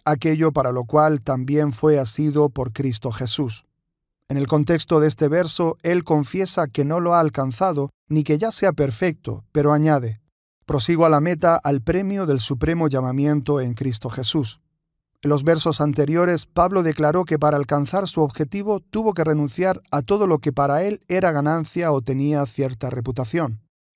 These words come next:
Notemos su determinación. "Ciertamente,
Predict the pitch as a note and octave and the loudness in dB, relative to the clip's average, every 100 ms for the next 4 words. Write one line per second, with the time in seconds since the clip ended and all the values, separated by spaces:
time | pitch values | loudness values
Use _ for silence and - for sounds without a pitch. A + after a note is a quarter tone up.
0 | - D#3 D3 A3+ A#3 G3 E3 D3+ C3+ C#3 | 0 0 4 4 4 2 2 2 2 0
1 | C#3+ C#3+ A2+ C3+ G#2 - _ - - E3 | 0 -2 -4 -6 -8 -10 _ -8 -2 0
2 | E3 D#3+ F3 D#3+ F3+ F3+ | 2 2 0 0 -2 -2